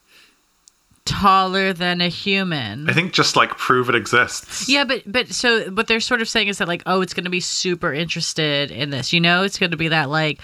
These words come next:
Speaker 1: feral. Oh, I, it's a female scent, and so
Speaker 2: Mm-hmm.
Speaker 1: I can't help myself. I have to come out of the woods for it. Does that seem like an energy you wanna meet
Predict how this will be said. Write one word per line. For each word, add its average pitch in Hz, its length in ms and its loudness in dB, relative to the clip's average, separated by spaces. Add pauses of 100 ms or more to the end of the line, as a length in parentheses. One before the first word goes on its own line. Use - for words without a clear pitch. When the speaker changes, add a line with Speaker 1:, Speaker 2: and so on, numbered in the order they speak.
(380)
Speaker 1:
feral. 165 480 0
Oh, 220 340 4
I, 180 240 -2
it's 185 200 -8
a 180 180 0 (480)
female 247 760 0
scent, 214 600 0
and 185 160 -8
so 185 720 0
Speaker 2:
Mm-hmm. 107 260 2
Speaker 1:
I 196 80 2
can't 269 320 0
help 254 240 2
myself. 220 420 0
I 196 80 0
have 226 240 4
to 226 80 -8
come 226 160 -2
out 226 180 4
of 214 60 -2
the 214 60 -2
woods 233 300 0
for 180 260 -2
it. 143 340 -2 (1400)
Does 240 320 0
that 247 280 0
seem 202 640 0
like 180 300 -2
an 170 120 0
energy 156 460 0
you 165 240 2
wanna 147 240 0
meet - 480 -4